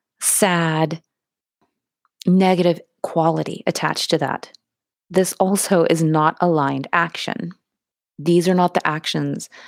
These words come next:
that are being called forth. Listen within you. You will hear, you will feel your right action, no matter how tiny it is. And that is the aligned action that is being asked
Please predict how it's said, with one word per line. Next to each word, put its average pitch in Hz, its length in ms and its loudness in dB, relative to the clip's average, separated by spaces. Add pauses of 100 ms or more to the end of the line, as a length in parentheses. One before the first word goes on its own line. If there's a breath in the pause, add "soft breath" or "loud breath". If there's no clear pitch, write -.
(100)
that 170 140 2
are 160 100 2
being 156 240 0
called 143 340 -2
forth. - 460 -6 (920)
Listen 185 500 2
within 185 380 0
you. 147 180 -6 (1120)
You 180 440 -2
will 220 280 0
hear, 208 580 0 (260)
you 175 200 0
will 190 220 2
feel 240 720 -4 (300)
your 202 580 2
right 165 480 -2
action, - 540 -10 (760)
no 180 80 0
matter 180 220 2
how 208 260 -2
tiny 196 500 -2
it - 180 -6
is. - 380 -8
And 165 200 -2
that 202 260 4
is 233 140 0
the 196 120 2
aligned 175 600 0
action - 600 -4 (120)
that 170 120 2
is 165 120 -4
being 165 320 0 (100)
asked - 500 -6